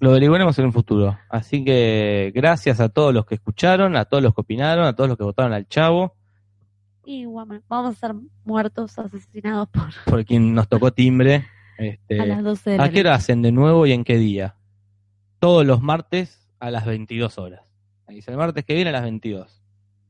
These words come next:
Speaker 1: Besito, besito, chau, chau, dice Casper, que... quién será el conductor de la semana que viene. Así que escúchenlo a él y a Gastón Julis, que van a hablar de cosas que se les canten a ellos.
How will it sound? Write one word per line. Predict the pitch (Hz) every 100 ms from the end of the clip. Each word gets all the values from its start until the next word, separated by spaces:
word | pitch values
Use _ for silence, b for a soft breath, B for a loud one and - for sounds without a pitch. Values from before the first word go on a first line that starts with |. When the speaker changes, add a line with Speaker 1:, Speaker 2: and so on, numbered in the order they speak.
| _ _ _ -
Speaker 1:
Besito, | 123 - 175 143
besito, | 120 160 143
chau, | 120 113
chau, | - 90
dice | 95 104
Casper, | 123 135 160 165 160 _ _
que... | 110 123 127 98 82 _ _ _ _ _ _ _ _ _ _ _ _ _ _ _
quién | 135 127 127
será | 113 131
el | 131
conductor | 120 113 110 - 123 120
de |
la | 107
semana | 101 113 110 107
que | 101
viene. | 95 95 90 _ _ _ _ _
Así | - 110 143
que | 139
escúchenlo | 123 156 156 127 123
a | 139
él | 185 135
y |
a | 120
Gastón | 117 117
Julis, | 104 101 92 _ _
que | 104
van | 110
a | 113
hablar | 110 117
de | 107
cosas | 135 139 156 - _ _
que | 120
se | -
les | 110 107
canten | 131 123 113
a | 101
ellos. | - -